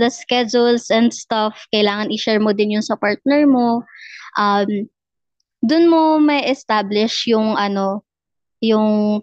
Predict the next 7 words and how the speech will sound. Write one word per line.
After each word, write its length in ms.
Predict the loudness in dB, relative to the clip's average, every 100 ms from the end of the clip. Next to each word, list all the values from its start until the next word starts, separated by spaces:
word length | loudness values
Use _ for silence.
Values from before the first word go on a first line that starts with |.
| -4
trust 400 | -2 -2 -4 -2
mo 240 | 0 0
na, 400 | 0 -2 -2 -4 -10 -20 _
um, 400 | -2 0 0 -2 -2
ay, 240 | -2 -2 -2
talagang 560 | -2 0 0 -2 -4 -8 -14 -18 -18 _ _ -20 -20 _ _ 0
you, 240 | 2